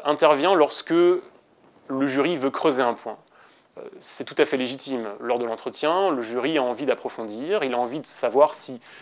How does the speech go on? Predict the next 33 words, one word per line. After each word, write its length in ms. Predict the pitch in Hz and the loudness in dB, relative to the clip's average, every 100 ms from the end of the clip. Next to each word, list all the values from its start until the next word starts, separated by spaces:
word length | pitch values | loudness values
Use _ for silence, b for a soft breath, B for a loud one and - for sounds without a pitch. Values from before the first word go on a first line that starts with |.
| B B B | B B B
les 100 | 120 | -10
points 240 | 120 170 165 | -2 2 2
que 60 | |
vous 180 | 123 123 | 0 0
abordez 640 | 143 120 120 139 185 196 - _ _ _ - - | 2 2 2 2 2 0 -6 _ _ _ -20 -16
sont, 460 | - 135 135 127 | -8 -4 -2 -2
euh, 80 | 117 - | -2 -6
sont 200 | - 147 | -6 -4
véridiques, 680 | 120 110 123 160 208 220 147 131 | -2 -2 -2 -4 -4 -4 -2 -2
si 420 | - - 143 147 | -4 -12 -10 -10
vos 120 | 120 | -8
expériences 440 | 117 - 123 131 - | -8 0 0 0 -4
sont 100 | 117 | -2
vraiment 260 | 110 117 | -2 -2
solides. 400 | - 120 151 196 B B B | -4 -8 -6 -8 B B B
Donc, 280 | 147 156 - - | -4 -4 -12 -12
il 140 | 127 | -2
va 120 | 127 170 | 0 0
creuser. 400 | - 120 98 - _ B B B B B B B - | 0 -2 -2 -14 _ B B B B B B B 0
Et 280 | 143 151 143 | 4 4 4
en 120 | 131 | 0
creusant, 420 | - 131 139 208 | 2 2 4 4
il 100 | 160 | 2
va 120 | 120 | 0
forcément 500 | - 120 - 120 143 | 0 -4 -2 0 0
poser 220 | 151 113 | -2 -6
des 80 | 110 | -6
questions 400 | 110 104 - 180 | -8 -10 -4 -4
qui, 180 | 190 127 _ _ _ _ _ _ _ _ _ _ _ - | -6 -16 _ _ _ _ _ _ _ _ _ _ _ -20
qui, 100 | - | -18
enfin, 180 | - 107 - | -10 -10 -10
il 100 | 117 | -16
peut, 420 | - 240 175 | -2 2 2